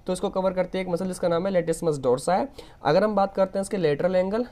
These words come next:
तो इसके लेटरल एंगल बियर करती है एक gl-, लार्ज glenoidal कैविटी। ठीक है, इसके बाद मैंने तुम्हें इसके तीन प्रोसेस पढ़ा है। कौन कौन से प्रोसेस? First one is spinous process। स्पिनस प्रोसेस का जो पोस्टीरियर बॉर्डर है, इसके पास दो लिप होते हैं, एक अपर लिप and second one is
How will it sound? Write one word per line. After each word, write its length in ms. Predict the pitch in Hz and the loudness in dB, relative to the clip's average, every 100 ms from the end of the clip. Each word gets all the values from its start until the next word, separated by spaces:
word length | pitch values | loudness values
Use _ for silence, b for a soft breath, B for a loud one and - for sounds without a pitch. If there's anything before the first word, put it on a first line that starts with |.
| - - | -10 -6
तो 80 | |
इसके 160 | 190 - | -6 -2
लेटरल 240 | 180 180 | -2 0
एंगल 260 | 180 180 196 | -2 0 -2
बियर 280 | 170 156 165 | 2 4 6
करती 280 | 160 156 160 | 2 0 -4
है 60 | |
एक 100 | 185 | -2
gl-, 280 | 180 156 135 | -2 -2 -2
लार्ज 280 | 147 180 175 | 0 0 0
glenoidal 440 | 151 143 143 220 - B B B - | -2 0 0 -2 -4 B B B -4
कैविटी। 400 | 196 170 143 139 135 B B B | 0 2 2 -2 -6 B B B
ठीक 140 | 214 220 | -4 0
है, 120 | 240 | 0
इसके 220 | 175 175 190 | -2 -2 -2
बाद 100 | 196 | 0
मैंने 120 | 196 | -4
तुम्हें 140 | 202 | -6
इसके 140 | 208 208 | -6 -6
तीन 200 | 208 202 | -6 -6
प्रोसेस 380 | 127 131 165 | -4 -2 -2
पढ़ा 200 | - 180 | -2 0
है। 80 | 226 | 0
कौन 200 | - 165 | 0 0
कौन 180 | 156 160 | 2 2
से 120 | 190 | 0
प्रोसेस? 440 | 190 190 226 233 - b b - 185 | -4 -2 0 -2 -4 b b 0 2
First 180 | 190 | 2
one 140 | 202 202 | 0 -2
is 280 | 196 170 - | -2 -6 -4
spinous 340 | 143 160 170 | 0 0 0
process। 460 | 185 190 220 220 170 | -2 0 0 -2 -6
स्पिनस 460 | - 185 185 214 | -4 -2 -2 -2
प्रोसेस 440 | - 190 214 208 240 233 B B B - | -2 -2 -2 -4 -2 -4 B B B -2
का 80 | 185 | 0
जो 100 | 196 | 2
पोस्टीरियर 480 | 220 185 190 202 202 | 2 2 2 0 0
बॉर्डर 240 | 190 185 | 0 0
है, 40 | 190 | -2
इसके 180 | - 190 | -4 -2
पास 220 | 190 180 | 2 2
दो 200 | 147 160 | 4 4
लिप 200 | 170 175 | 4 2
होते 220 | 175 196 | 0 0
हैं, 60 | 202 | 0
एक 200 | 175 131 | 0 0
अपर 240 | 135 175 | 2 2
लिप 240 | 202 240 - b b b 147 | 2 0 -4 b b b 0
and 160 | 156 | 2
second 300 | 160 156 165 | 2 2 2
one 180 | 165 208 | 4 2
is 100 | 262 | 0